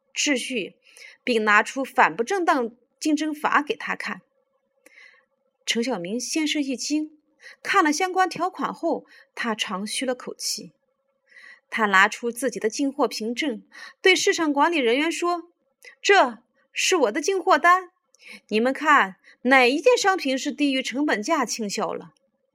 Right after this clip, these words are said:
那些竞争者见搬不到程小明，就纷纷开始学他搞特价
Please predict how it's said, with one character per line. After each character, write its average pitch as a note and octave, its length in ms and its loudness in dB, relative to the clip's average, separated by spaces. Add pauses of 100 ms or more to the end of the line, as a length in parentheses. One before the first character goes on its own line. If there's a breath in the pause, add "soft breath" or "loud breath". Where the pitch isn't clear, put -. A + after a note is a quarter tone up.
(1500)
那 A#3 160 0
些 A#3 180 -4
竞 A#3+ 220 -4
争 C4+ 180 -4
者 - 380 -8
见 A#3+ 240 0
搬 C#4 220 0
不 D#4 80 -8
到 D4+ 180 -2
程 - 180 -8
小 F#3 220 -12
明， E3 240 -12 (320 loud breath)
就 C#4+ 140 0
纷 D#4+ 260 -4
纷 D#4 220 -4
开 D#4 200 -6
始 A#3 140 -6
学 B3 180 -2
他 C#4 220 -4
搞 - 120 -6
特 - 340 -4
价 G#3+ 320 -6